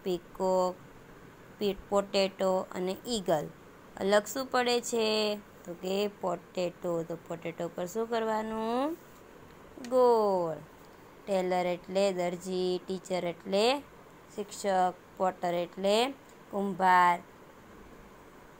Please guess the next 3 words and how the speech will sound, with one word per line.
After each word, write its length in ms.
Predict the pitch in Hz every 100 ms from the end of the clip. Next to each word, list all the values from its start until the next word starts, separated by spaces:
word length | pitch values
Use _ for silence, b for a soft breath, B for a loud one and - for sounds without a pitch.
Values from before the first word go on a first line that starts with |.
| - - - - - - - - - - - - -
ક્રેન 440 | 214 208 196 190 208
એટલે 520 | - 196 214 247 294 - - - - - -
બગલો 680 | 190 180 190 185 185 180